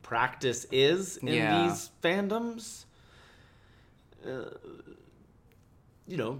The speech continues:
Speaker 1: the, the events that we're discussing today have definitely made me rethink that on a large scale.
Speaker 2: Yeah.
Speaker 1: And whether or not it's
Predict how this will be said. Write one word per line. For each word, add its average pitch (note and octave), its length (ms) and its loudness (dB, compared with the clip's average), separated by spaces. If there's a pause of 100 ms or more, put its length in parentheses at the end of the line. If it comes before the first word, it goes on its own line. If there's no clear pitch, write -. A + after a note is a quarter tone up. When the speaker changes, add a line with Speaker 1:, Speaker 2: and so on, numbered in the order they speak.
Speaker 1:
the, B2 400 2
the C3 160 2
events A#2+ 380 0
that A2+ 120 -10
we're A#2+ 300 4
discussing G#2+ 560 -4
today G#2 320 -4
have G#2 180 -6
definitely A#2+ 720 -4 (320)
made G#2+ 280 -8
me G#2+ 160 -8 (180)
rethink A#2 540 -2 (1400)
that A2+ 260 2
on F#2 80 -8
a F2+ 80 -8
large E2+ 380 -10
scale. - 560 -14 (140)
Speaker 2:
Yeah. A2 420 0
Speaker 1:
And A2 180 -4
whether G#2 280 -4
or G#2+ 60 -4
not F#2+ 260 -4
it's - 260 -10